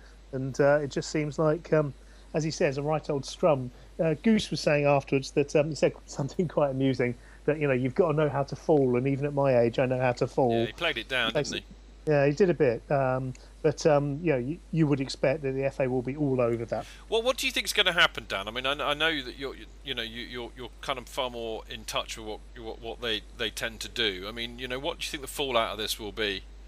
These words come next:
Speaker 1: Um, I was talking to a, a colleague immediately after the game who's got the week off, and they were just saying, "Thank God I'm away," because the whole week is going to be F A issue charge, club denies, club admits,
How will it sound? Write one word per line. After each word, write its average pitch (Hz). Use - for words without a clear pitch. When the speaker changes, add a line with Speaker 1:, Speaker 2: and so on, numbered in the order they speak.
Speaker 1:
Um, 196
I 196
was 208
talking 185
to 170
a, -
a 165
colleague 147
immediately 147
after 135
the 120
game 135
who's 113
got 143
the 127
week 143
off, 110
and 139
they 156
were 156
just 139
saying, 131
"Thank 165
God 175
I'm 165
away," 156
because 120
the -
whole 165
week 156
is 131
going 135
to -
be 123
F 156
A 147
issue 143
charge, 135
club 147
denies, 135
club 139
admits, 135